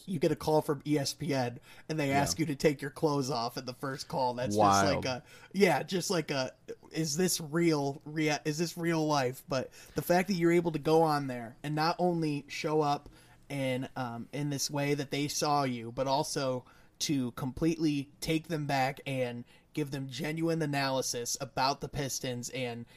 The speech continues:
Speaker 1: sound, like, you know, really well put together, sound really well prepared. Dude, like, you absolutely,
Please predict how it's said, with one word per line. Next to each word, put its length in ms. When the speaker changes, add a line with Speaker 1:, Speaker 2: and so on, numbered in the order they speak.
Speaker 1:
sound, 720
like, 200
you 100
know, 140
really 220
well 200
put 220
together, 420
sound 320
really 180
well 180
prepared. 580
Dude, 260
like, 200
you 100
absolutely, 960